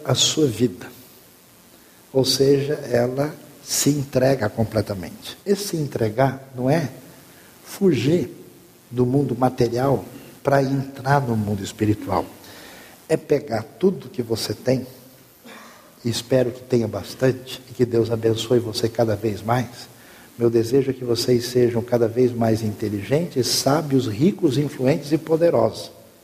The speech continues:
Pô, queria que alguém dissesse amém, mas, mas nem, nem, nem pra isso não estão dizendo amém. Vamos fazer uma oração forte aqui, né?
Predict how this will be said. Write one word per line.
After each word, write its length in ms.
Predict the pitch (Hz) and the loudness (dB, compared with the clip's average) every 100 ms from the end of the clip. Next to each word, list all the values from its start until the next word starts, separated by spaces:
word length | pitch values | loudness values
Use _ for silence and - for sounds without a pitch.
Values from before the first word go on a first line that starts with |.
| _ _ _ - | _ _ _ -6
Pô, 100 | 107 | -6
queria 300 | - 107 131 | -2 0 2
que 80 | 131 | 0
alguém 200 | 117 131 | 0 -2
dissesse 420 | - 127 123 139 | -2 -2 -2 -4
amém, 280 | 104 107 110 | -2 -2 0
mas, 260 | 113 - 113 - - - - - - - - - - - - | -2 -6 -12 -16 -18 -16 -16 -16 -14 -12 -12 -12 -12 -14 -4
mas 100 | 120 | 0
nem, 180 | 131 185 | 2 2
nem, 240 | - 185 247 | 2 2 4
nem 200 | 165 - | 2 2
pra 180 | - | 2
isso 160 | 139 139 | 2 2
não 80 | 123 | 0
estão 160 | 123 | 0
dizendo 240 | 113 113 107 | 2 0 0
amém. 180 | 110 143 | 2 2
Vamos 160 | 175 | 2
fazer 180 | 262 165 | 0 2
uma 120 | 127 | 2
oração 380 | 113 113 - 113 | 2 2 0 -2
forte 420 | - 110 104 - | 2 2 2 0
aqui, 240 | 107 95 98 | -4 -6 0
né? 160 | 139 | 0